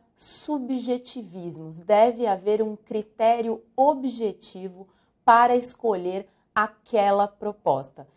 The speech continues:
seja porque ela ofereça o menor preço, seja porque ela ofe-, ofereça a melhor técnica, enfim, é necessário que existam requisitos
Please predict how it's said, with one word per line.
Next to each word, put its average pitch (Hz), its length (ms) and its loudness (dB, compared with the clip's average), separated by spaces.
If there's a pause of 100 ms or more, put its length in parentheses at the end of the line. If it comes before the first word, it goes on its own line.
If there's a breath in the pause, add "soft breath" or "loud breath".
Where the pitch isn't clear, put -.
(140)
seja 233 400 2
porque 214 320 -10
ela 170 240 4
ofereça 170 640 -6
o 165 80 -4
menor 185 520 0
preço, 170 600 -12 (260)
seja 262 440 0
porque 233 280 -10
ela 190 180 -4
ofe-, 180 360 -8
ofereça 180 560 -8
a 185 40 -4
melhor 196 580 2 (120)
técnica, 185 720 -4 (240)
enfim, 214 440 -10 (360)
é 214 140 -2
necessário 185 680 -2 (180 soft breath)
que - 80 -8
existam 202 720 -2
requisitos 214 880 -8